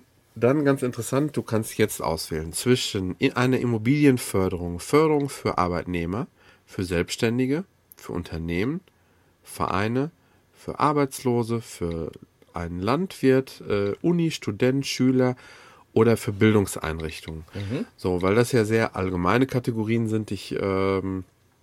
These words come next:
Speaker 1: gehe jetzt mal auf den Bereich, äh, Immobilien zum Beispiel,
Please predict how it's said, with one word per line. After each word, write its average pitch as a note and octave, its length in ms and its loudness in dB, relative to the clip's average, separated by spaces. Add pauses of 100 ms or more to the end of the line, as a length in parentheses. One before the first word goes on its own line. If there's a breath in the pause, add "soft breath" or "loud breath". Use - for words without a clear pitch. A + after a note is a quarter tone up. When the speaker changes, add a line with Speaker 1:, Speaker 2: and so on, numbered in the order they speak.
(680)
Speaker 1:
gehe F#2+ 100 2
jetzt - 140 -4
mal F#2 100 0
auf - 140 -4
den E2+ 380 -6
Bereich, E2+ 600 -6
äh, F2 200 -12
Immobilien B2+ 560 -2
zum A2 180 -6
Beispiel, G#2+ 480 -2